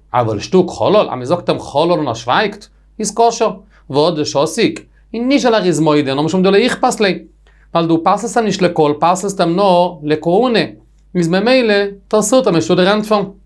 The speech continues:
וקרא לרב שמעון בן אלעזר, לתנא קמא דרב מאיר, נישט דער ראש תנא פון די ברייתא, אדער פרער די קטנא, מען זאגט אימער בשם רב מאיר, אז נישט די תנא קמא, אז זיי שטוק ממזרס, און שטאק, שטיי שטוק חללוס, איז פסל,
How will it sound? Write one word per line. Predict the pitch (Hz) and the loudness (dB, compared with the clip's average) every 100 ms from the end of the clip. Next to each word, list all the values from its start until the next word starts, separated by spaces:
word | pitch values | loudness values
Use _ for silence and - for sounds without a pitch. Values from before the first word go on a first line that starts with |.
| _ _ - | _ _ -2
וקרא | 123 120 120 156 208 | -2 2 2 2 0
לרב | 196 160 - | 0 -2 -4
שמעון | - 190 | -6 -4
בן | 185 | -2
אלעזר, | 160 160 180 196 | 0 2 2 0
לתנא | 156 160 160 147 139 | 2 0 0 -2 -2
קמא | 156 180 196 | -2 -2 0
דרב | 165 151 143 135 | 0 2 0 -2
מאיר, | 135 143 202 185 104 - | -4 -2 0 -2 -4 -10
נישט | 143 160 | -8 -4
דער | 196 160 | 0 -2
ראש | |
תנא | - 156 139 139 | -2 -4 -4 -4
פון | 135 | -6
די | 123 | -4
ברייתא, | 117 110 104 104 | -2 -4 -6 -4
אדער | 120 | -4
פרער | 117 160 | -2 0
די | 180 | -2
קטנא, | 170 - 165 170 | -2 -2 -2 -2
מען | 139 | -2
זאגט | 160 | -2
אימער | 170 | -2
בשם | 156 165 | -2 0
רב | 156 139 | 0 0
מאיר, | 170 185 151 - - _ _ | 0 0 0 -4 -14 _ _
אז | 156 156 147 131 117 98 98 | -6 -2 -2 -2 -4 -10 -8
נישט | 190 | -4
די | 202 | -2
תנא | 175 151 | -2 -2
קמא, | 147 160 170 | 0 0 0
אז | 156 131 - | 0 -2 -2
זיי | 160 165 | 0 0
שטוק | 160 180 160 | -2 -4 -2
ממזרס, | 151 131 147 175 160 | -2 0 0 2 0
און | 131 | -2
שטאק, | 123 156 - | -4 -4 -6
שטיי | - 160 156 | -8 -4 -2
שטוק | 160 165 | -2 -4
חללוס, | 147 143 175 165 - - _ 156 | -2 0 0 -2 -6 -14 _ 0
איז | 160 160 | 0 2
פסל, | 160 156 | 0 0